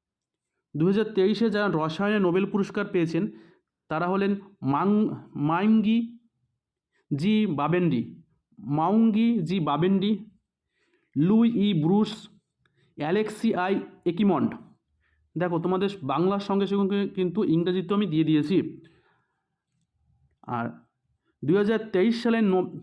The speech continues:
মেডিসিনে যারা নোবেল পুরস্কার পেয়েছিলেন তারা হলেন, দুহাজার তেইশ সালে মেডিসিনে নোবেল পুরস্কার পেয়েছেন ক্যাটালিন কারিকো এবং ড্রু ওয়েসম্যান।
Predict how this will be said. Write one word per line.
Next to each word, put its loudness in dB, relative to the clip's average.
মেডিসিনে 2
যারা 0
নোবেল 2
পুরস্কার -2
পেয়েছিলেন 0
তারা 0
হলেন, 0
দুহাজার 0
তেইশ 0
সালে 2
মেডিসিনে 0
নোবেল 2
পুরস্কার -2
পেয়েছেন -2
ক্যাটালিন 0
কারিকো -2
এবং 2
ড্রু 2
ওয়েসম্যান। 0